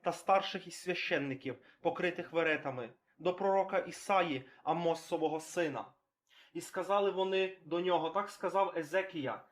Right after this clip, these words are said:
цей день — це день горя і картання та наруги. Бо підійшли діти аж до виходу утроби, то немає сили породити". Може, почує Господь Бог твій всі слова великого чашника,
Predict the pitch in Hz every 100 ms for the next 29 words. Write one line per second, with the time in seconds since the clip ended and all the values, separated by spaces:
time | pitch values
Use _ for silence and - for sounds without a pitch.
0 | _ _ - 202 196 165 196 202 202 _
1 | - 180 175 185 180 151 180 180 170 170
2 | 165 156 - 170 165 175 175 175 175 165
3 | 165 _ 156 156 160 170 131 117 - _
4 | _ _ - - 175 196 170 196 - 220
5 | 214 185 208 208 190 160 151 156 160 196
6 | 190 180 170 165 147 170 180 180 175 170
7 | - - - 180 180 180 190 190 180 -
8 | 185 175 175 170 - 156 156 156 151 131
9 | 117 110 _ _ _ - - 175 180 196
10 | 190 - 220 190 185 - 196 185 165 185
11 | 180 - 180 160 - 185 - 175 170 175
12 | 170 170 170 165 160 175 170 - 170 170
13 | 156